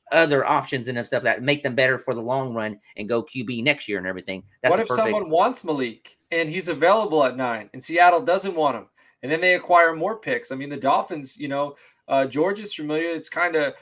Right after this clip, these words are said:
Speaker 2: you know, more picks, more picks and try to build a foundation. And, you know, that, that is possible. Now, George,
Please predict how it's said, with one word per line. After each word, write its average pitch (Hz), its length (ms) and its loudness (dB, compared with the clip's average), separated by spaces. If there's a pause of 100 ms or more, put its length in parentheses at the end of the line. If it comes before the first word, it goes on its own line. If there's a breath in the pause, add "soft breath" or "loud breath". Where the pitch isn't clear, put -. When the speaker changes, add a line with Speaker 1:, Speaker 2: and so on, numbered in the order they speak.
(140)
Speaker 2:
you 135 80 -8
know, 135 320 -4
more 147 340 0
picks, 175 320 -4
more 147 220 -4
picks 170 280 -10
and 127 100 -18
try 135 220 -2
to - 80 -14
build 135 360 -8
a 135 40 -10
foundation. 131 760 -6
And, 113 120 -14 (300 soft breath)
you 123 140 -10
know, 127 100 -4
that, 147 220 0
that 160 160 4
is 156 100 -2
possible. 147 360 0
Now, 151 140 -4
George, 185 420 -2